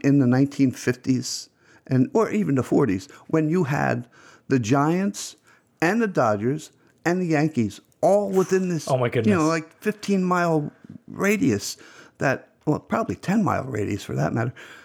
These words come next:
Speaker 1: Uh, wow, talk about great. I mean, oh my goodness, that was, yeah,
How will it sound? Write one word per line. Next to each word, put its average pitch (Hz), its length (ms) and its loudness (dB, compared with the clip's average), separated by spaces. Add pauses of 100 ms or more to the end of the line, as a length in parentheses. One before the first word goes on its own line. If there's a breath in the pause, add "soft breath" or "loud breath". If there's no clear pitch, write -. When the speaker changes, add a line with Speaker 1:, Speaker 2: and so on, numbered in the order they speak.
(420 loud breath)
Speaker 1:
Uh, 226 160 -4 (500)
wow, - 380 -4
talk 269 260 -4
about 147 380 -6 (160)
great. 196 480 -4 (220)
I 180 80 -2
mean, 175 200 -2
oh 233 160 -4
my 107 240 0
goodness, 110 420 -2
that - 160 -2
was, - 420 -6 (420 soft breath)
yeah, - 140 -2